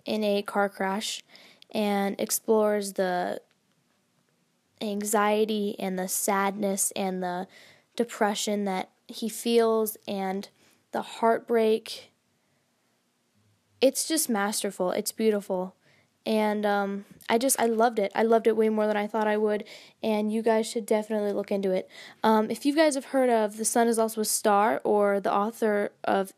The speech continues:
Everything Everything, but those are both books of hers. Her name is Nicola Yoon, who wrote those two books. She actually rated this book and said it was gorgeous, heartbreaking, and ultimately life-affirming. So,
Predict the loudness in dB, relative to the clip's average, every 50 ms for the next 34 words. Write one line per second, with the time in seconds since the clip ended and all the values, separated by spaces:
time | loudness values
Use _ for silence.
0 | _ 0 0 2 2 2 0 -2 -4 -2 2 2 2 2 0 0 2 2 2 2
1 | 2 0 -2 0 2 2 2 2 2 0 0 0 0 0 2 2 0 0 -4 _
2 | _ 2 2 2 2 0 -6 -10 -10 -4 0 0 0 2 2 2 4 4 2 0
3 | -4 -10 -18 -20 -20 -20 -20 -16 -2 0 2 4 4 2 2 0 0 0 2 4
4 | 4 4 4 2 2 0 0 0 0 0 -2 -4 -6 -12 -6 0 2 2 2 2
5 | 2 2 2 2 2 0 -2 -2 -2 -4 -2 2 2 2 2 0 -4 -10 -14 -14
6 | -18 -18 -18 -20 -20 -20 _ -8 -4 0 2 2 4 4 4 4 2 2 0 -2
7 | 2 4 4 6 6 6 4 2 0 0 2 2 2 2 0 0 -2 -2 0 0
8 | 0 0 2 2 2 2 0 0 -2 0 0 0 2 2 0 0 0 -2 -4 -6
9 | -10 _ _ 4 6 6 6 4 2 0 0 0 0 0 -2 -6 -4 0 2 2
10 | 2 4 4 4 4 4 2 0 0 2 0 -2 -2 -4 -4 -4 0 2 2 2
11 | 2 2 2 0 2 2 4 2 2 2 0 -4 0 2 4 4 4 0 -2 -6
12 | -6 -4 -4 -4 -2 -2 -4 -6 -8 -8 -10 -12 _ -20 -20 -20 -20 -20 -20 -8
13 | -4 2 4 6 6 6 4 2 0 -4